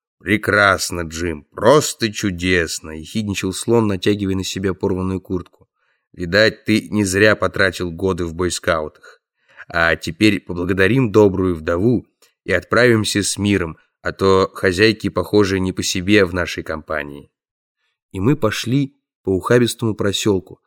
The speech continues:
с каждым шагом удаляясь от Капа Дочи. Дрэнк оказался прекрасным добытчиком, лазил по окрестным садам за фруктами — выкапывал съедобные клубни на полях прямо под носом у хозяев.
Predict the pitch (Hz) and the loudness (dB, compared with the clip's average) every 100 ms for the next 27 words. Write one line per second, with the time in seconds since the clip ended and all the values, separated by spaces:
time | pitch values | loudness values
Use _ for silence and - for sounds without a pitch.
0 | _ - - 98 90 87 - 131 127 123 | _ -8 -2 0 -2 -6 0 2 2 0
1 | - - 98 92 104 101 - - 98 - | -4 -6 -2 2 2 2 -4 -2 -2 -2
2 | 92 87 87 85 - - _ _ _ _ | -4 -4 -6 -6 -12 -14 _ _ _ _
3 | _ _ - 151 175 - 131 127 143 - | _ _ 2 2 2 2 2 4 2 2
4 | 104 101 123 117 104 92 95 95 139 - | -4 0 2 2 0 -4 -2 0 -2 -2
5 | 107 - 98 - _ _ - 135 123 110 | -8 -6 -10 -10 _ _ 2 4 4 0
6 | - 98 113 120 - 101 - 101 104 92 | 0 0 4 4 4 -4 -2 0 0 0
7 | 87 - 131 156 - 120 107 - _ _ | -4 -2 0 0 -2 -6 -6 -10 _ _
8 | - 104 113 104 98 95 - 104 110 95 | -6 0 2 2 0 -2 -2 0 4 4
9 | 92 87 - 120 139 123 117 117 113 117 | 2 -6 -2 0 2 2 0 2 2 2
10 | - 123 113 107 104 107 110 - 110 101 | 0 0 0 0 -2 0 0 0 -4 -2
11 | 107 104 107 104 - | -2 2 0 0 -8